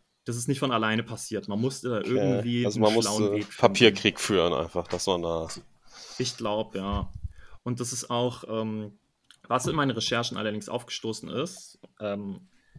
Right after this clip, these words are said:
Speaker 1: ist, dass ja auf jeden F-, also, dass die Arbeitslosigkeit in den neunzigern bis in die zweitausender, die war halt einfach hoch, so in Deutschland, Bundesdeutschland und halt in, genau, halt im ehemaligen Osten halt höher so. Und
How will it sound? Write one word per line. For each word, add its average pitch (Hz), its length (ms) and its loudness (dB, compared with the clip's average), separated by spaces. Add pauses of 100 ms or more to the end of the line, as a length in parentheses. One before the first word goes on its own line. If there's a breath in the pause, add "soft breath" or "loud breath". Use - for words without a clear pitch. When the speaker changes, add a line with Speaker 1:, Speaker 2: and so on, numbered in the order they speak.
(200)
Speaker 1:
ist, 117 260 -4
dass 107 180 -2
ja 104 80 0
auf 98 80 -6
jeden 117 220 -2
F-, 120 140 -8
also, 107 280 -6
dass - 200 -10
die - 120 -6
Arbeitslosigkeit 107 1120 -6 (100)
in 110 100 -4
den 107 120 0
neunzigern 107 600 -4
bis 101 120 -8
in 110 80 -6
die 101 60 -6
zweitausender, 107 540 -4
die 101 100 -10
war 98 100 -4
halt 101 140 -4
einfach 98 240 -14
hoch, 143 400 -2
so 123 240 -6
in 123 80 -8
Deutschland, 117 600 -6 (320)
Bundesdeutschland 120 800 -2
und 110 200 -4
halt 113 240 -4
in, 101 280 -10 (800)
genau, 104 480 -4 (400)
halt 110 240 -2
im 110 120 -2
ehemaligen 107 380 -2
Osten 101 460 -6
halt - 480 -8
höher 95 280 -4
so. 104 440 -8 (840)
Und 113 680 2